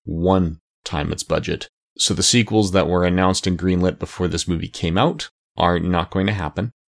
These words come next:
The next Green Lantern film will be Green Lantern Corps in two thousand twenty, and at this point it's not clear if they're even gonna be using Hal Jordan. In the comics, there have been a number of Green Lanterns. The human ones,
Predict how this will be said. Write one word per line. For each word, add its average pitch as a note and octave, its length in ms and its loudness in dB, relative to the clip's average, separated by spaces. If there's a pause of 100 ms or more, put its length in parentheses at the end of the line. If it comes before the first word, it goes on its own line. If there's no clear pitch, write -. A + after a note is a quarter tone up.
(120)
The F#2+ 100 2
next G2 320 4
Green G#2 200 4
Lantern F#2+ 320 2
film F#2 240 0
will F#2 80 2
be F2 100 -2
Green F#2 260 2
Lantern F2 380 0
Corps A#2+ 520 2 (160)
in F2 240 0
two - 180 -2
thousand E2+ 400 0
twenty, F3+ 440 -4 (260)
and F#2+ 200 2
at E2+ 180 0
this A#2+ 180 2
point B2 260 0
it's - 140 -2
not A2 180 0
clear G2+ 200 2
if F#2+ 100 -2
they're F#2+ 100 2
even F2 160 0
gonna F#2 140 2
be E2+ 100 -2
using E2 440 -4
Hal D#2+ 220 -6
Jordan. E2+ 420 -6 (260)
In G2 100 2
the G#2 80 6
comics, A2+ 360 4
there G2 80 6
have E2+ 60 2
been F2+ 100 2
a E2+ 60 0
number F2 360 2
of - 180 -2
Green F2 220 0
Lanterns. F2+ 520 -4
The - 100 -6
human C3+ 400 2
ones, E2 440 -2